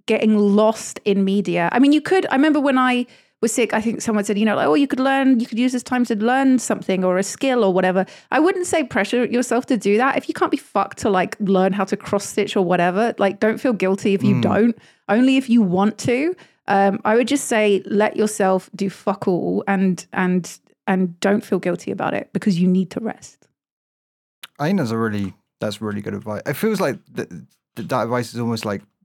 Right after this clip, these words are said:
Speaker 2: your body is physically hurting, like, look after your mental health.
Speaker 1: Yeah,
Speaker 2: Do you know what I mean?
Speaker 1: yeah.
Speaker 2: Like, like, be kind to yourself, be good.
Speaker 1: Exactly,
Speaker 2: Like
Speaker 1: exactly. 'Cause you will, you will get bored and you will get cabin fever. It is inevitable. But once you're better, you'll be able to do all that shit. You'll have to work and clean and do all that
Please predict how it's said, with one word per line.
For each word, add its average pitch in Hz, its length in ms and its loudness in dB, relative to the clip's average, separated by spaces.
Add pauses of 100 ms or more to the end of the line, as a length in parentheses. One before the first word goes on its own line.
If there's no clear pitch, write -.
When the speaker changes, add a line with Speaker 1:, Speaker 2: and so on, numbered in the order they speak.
(120)
Speaker 2:
your 123 100 -4
body 123 360 -2
is 107 140 -2
physically 120 540 -6
hurting, 98 460 -8
like, 98 160 -8
look 107 180 -8
after 104 240 -8
your 101 80 -6
mental 101 320 -8
health. 220 120 4
Speaker 1:
Yeah, 214 200 2
Speaker 2:
Do 196 60 -8 (120)
you 220 60 -2
know - 20 2
what - 0 -
I 220 40 2
mean? 214 80 4
Speaker 1:
yeah. 208 180 2
Speaker 2:
Like, - 140 -4 (440)
like, 107 160 -4
be 123 120 -4
kind 117 340 -2
to 131 80 -4
yourself, 143 420 -2 (100)
be 110 180 -2
good. 107 280 0
Speaker 1:
Exactly, 202 600 -2
Speaker 2:
Like 214 100 2
Speaker 1:
exactly. 214 420 -4
'Cause 294 180 2
you 370 120 6
will, 403 260 2
you 339 160 4
will 403 180 4
get 214 180 0
bored 214 200 4
and 233 100 2
you 240 80 4
will 247 140 2
get 226 180 0
cabin 196 300 0
fever. 202 260 0
It - 80 0 (120)
is 254 220 2
inevitable. 233 960 0 (300)
But 233 180 2
once 302 280 2
you're 277 80 2
better, 277 360 0
you'll 220 200 2
be 285 140 0
able 359 200 2
to 277 80 2
do 220 160 0
all 214 180 2
that - 180 0
shit. 196 200 -2
You'll 247 260 2
have 311 180 0
to 277 100 2
work 254 440 2
and 202 440 0
clean 240 440 0
and 202 220 2
do 233 120 2
all 233 160 4
that 208 260 0